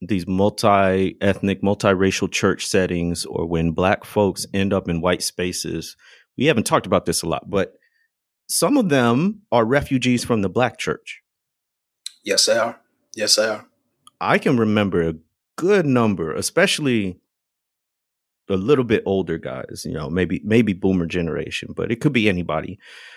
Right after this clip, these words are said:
Speaker 1: But they, they, they had been burned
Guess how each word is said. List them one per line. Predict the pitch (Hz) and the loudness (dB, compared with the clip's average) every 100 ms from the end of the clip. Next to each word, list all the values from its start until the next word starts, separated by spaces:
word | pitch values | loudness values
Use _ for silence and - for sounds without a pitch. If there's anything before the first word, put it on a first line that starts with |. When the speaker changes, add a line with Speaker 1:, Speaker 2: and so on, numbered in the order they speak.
| - _ | -20 _
Speaker 1:
But | 147 165 | -2 2
they, | 165 156 139 | 2 0 -2
they, | 127 170 165 | 0 0 0
they | 131 170 | 0 2
had | 147 135 | 2 0
been | 110 127 117 113 113 - _ _ _ _ _ _ _ _ | 0 2 4 2 -4 -12 _ _ _ _ _ _ _ _
burned | 104 120 120 110 98 95 | -2 2 2 2 -2 -6